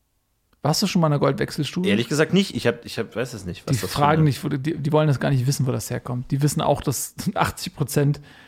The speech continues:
Speaker 1: des Materials, was die dort dann einschmelzen, das ist Diebesgut, Hehlerware. Das wissen die alles. Und in dem Moment, wo die fragen, sind sie Mittäter.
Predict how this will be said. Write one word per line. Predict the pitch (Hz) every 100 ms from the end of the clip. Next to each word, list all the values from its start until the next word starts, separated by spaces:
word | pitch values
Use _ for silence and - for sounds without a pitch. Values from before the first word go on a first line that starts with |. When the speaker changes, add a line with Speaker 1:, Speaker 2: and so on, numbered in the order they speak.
| - -
Speaker 1:
des | 113
Materials, | 123 156 - 156 135 160 - -
was | 143
die | -
dort | 147 139 135
dann | 135
einschmelzen, | 143 160 165 143 139 151 - 165 185 - - _ _ -
das | 135 -
ist | 151 - - - - _ - 151
Diebesgut, | 143 151 - 151 139
Hehlerware. | 123 151 139 131 131 127 135 135 _ _ _ _ -
Das | 117
wissen | 123 131 131
die | -
alles. | 95 135
Und | 147
in | 147
dem | 151 165
Moment, | 147
wo | 139
die | 131
fragen, | - 147 156 160 160 165 -
sind | 147
sie | 127
Mittäter. | 127 - - 131 -